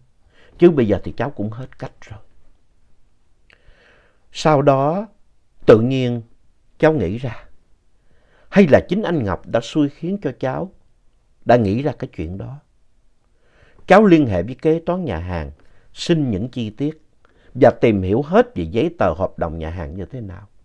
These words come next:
Chú ơi, bây giờ cháu mới biết, tất cả đều thuộc của tụi nó.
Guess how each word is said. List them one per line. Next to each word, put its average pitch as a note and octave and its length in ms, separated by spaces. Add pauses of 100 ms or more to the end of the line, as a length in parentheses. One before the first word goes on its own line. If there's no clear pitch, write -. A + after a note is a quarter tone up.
(760)
Chú C3 200
ơi, F#2+ 180 (400)
bây D3 140
giờ G#2 300
cháu B2 160
mới D3 160
biết, C#3 240 (1120)
tất A3+ 280
cả G2+ 260
đều A2 260
thuộc F2 240
của - 140
tụi F2 180
nó. B2+ 280